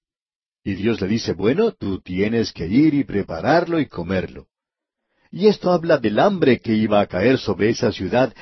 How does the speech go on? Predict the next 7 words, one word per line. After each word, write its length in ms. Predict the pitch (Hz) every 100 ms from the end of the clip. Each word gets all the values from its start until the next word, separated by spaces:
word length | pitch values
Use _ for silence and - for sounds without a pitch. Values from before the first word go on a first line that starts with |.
| -
y 100 | 120
la 120 | 123 123
destrucción 680 | 127 - 113 - 185 196
que 120 | -
vendría 400 | 110 98 113 139
sobre 320 | - 131 165 180
ella. 340 | 98 76